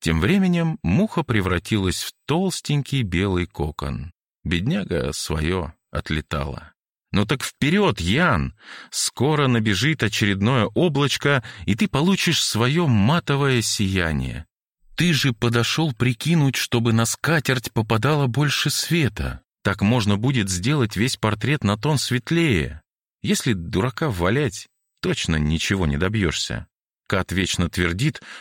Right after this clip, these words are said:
что у меня не все дома, потому что я говорю со всем на свете, с картинами,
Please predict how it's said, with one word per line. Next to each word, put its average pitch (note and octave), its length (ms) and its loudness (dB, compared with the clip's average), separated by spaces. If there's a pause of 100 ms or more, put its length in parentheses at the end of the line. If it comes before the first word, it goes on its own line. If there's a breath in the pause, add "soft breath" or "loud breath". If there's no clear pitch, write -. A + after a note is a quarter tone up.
что - 240 -2
у F#2 40 2
меня B2+ 260 4
не C3+ 120 2
все - 220 -2
дома, G#2+ 440 2
потому F#2 360 0
что - 180 -2
я F#2 260 2
говорю G2 380 2
со F#2+ 180 0
всем C3 400 0
на A2+ 100 2
свете, D#2+ 580 -2 (200 loud breath)
с - 140 -8
картинами, G#2 880 -2